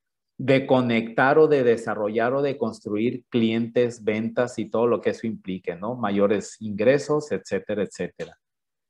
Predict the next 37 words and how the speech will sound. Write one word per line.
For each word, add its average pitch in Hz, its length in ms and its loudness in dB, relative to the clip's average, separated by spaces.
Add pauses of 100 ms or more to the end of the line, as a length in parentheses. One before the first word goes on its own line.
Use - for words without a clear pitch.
(680)
Lo 117 320 4
que 117 100 6
sí - 180 -2
te 139 120 4
recomiendo 135 720 4
es 120 180 6
que 123 440 -2
el 110 200 -4
desarrollo 113 640 2
que 139 100 4
hagas 120 440 4
en 101 180 -8
redes 120 300 2
sociales 120 920 0
no 127 280 -2
partas 139 500 2
de 131 160 4
la 104 400 -2
perspectiva 131 960 2
de 113 240 2
que 95 420 -4 (280)
va 113 180 0
a 117 40 2
ser 135 220 0
para 139 180 4
generar 104 500 -2
ventas. 98 600 -8 (600)
O - 20 -20
sea, - 380 -6
tienes 135 340 0
que 135 220 2
hacerte 135 420 0
a 139 40 4
la 135 60 0
idea 120 320 2
que 117 200 0
el, 104 360 -8